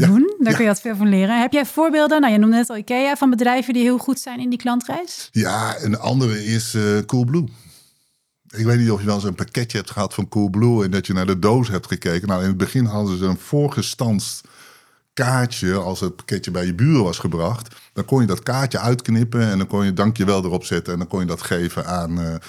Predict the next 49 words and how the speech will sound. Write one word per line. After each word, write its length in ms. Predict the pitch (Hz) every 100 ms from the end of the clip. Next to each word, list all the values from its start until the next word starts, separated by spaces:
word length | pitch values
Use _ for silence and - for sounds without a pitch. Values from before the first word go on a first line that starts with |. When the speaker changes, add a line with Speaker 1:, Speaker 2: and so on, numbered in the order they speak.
| - -
Speaker 2:
aan 140 | 90
je 100 | 87
buren. 520 | 87 104 92 78 69 - - -
Nou, 180 | - 87 -
als 200 | 104 101
je 80 | 110
even 260 | 143 156
nadenkt 380 | 117 104 98 95
over 260 | 92 92 90
wat 220 | 87 - - _ _
Coolblue 500 | - 104 90 113 123
allemaal 420 | 120 131 107 87
doet 380 | 87 156 139 -
om 220 | - 98
jou 280 | 101 117 117
met 100 | 98
een 60 | 87
glimlach, 840 | - - 151 147 110 85 78 - _ _ _ _
eh, 200 | - 90
zeg 200 | 87 98
maar, 100 | 92
aan 140 | 87 90
Coolblue 500 | - 95 90 104 127
te 120 | 127
laten 340 | 117 117 107
denken. 360 | 101 107 117 135
Ik 680 | 143 - - - _ -
weet 40 | 71
niet 80 | 78
of 60 |
je 60 | 80
wel 40 |
eens 100 | 85
een 200 | 90 -
factuur 320 | - - 143 123
van 120 | 120
hun 140 | 113
hebt 160 | 110 113
gezien. 280 | 107 - 110
Er 60 |
staan 160 | 110 82
ook 80 | 92
allemaal 180 | 120 113
van 100 | 113
die 100 | 98
grappige 460 | - 110 113 107
woordspelletjes 680 | 95 104 - - 98 92 95
in. 120 | 101
Dus 160 | 101